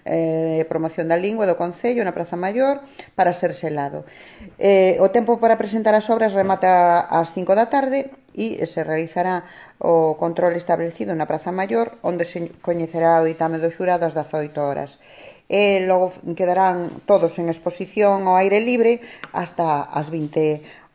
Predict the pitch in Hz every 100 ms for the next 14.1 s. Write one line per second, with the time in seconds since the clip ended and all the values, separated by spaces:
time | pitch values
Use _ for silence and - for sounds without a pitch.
0 | - - 160 165 165 - - 156 151 151
1 | 156 - 165 170 170 175 175 175 175 175
2 | 175 185 196 185 185 180 185 190 190 185
3 | 196 190 160 156 156 156 143 139 139 143
4 | 143 _ _ _ - - - 180 175 180
5 | 180 165 175 170 175 175 190 180 185 240
6 | 214 165 180 175 170 165 - 170 170 175
7 | 208 - - - - - 180 170 165 160
8 | 156 202 185 160 - 175 247 247 247 262
9 | - - _ - 165 139 - 156 147 156
10 | 151 165 - - 156 147 - 147 143 139
11 | 131 135 131 - 151 143 - 156 - 170
12 | 175 180 165 - 151 147 147 151 170 165
13 | 160 160 160 160 165 156 151 156 160 165
14 | 165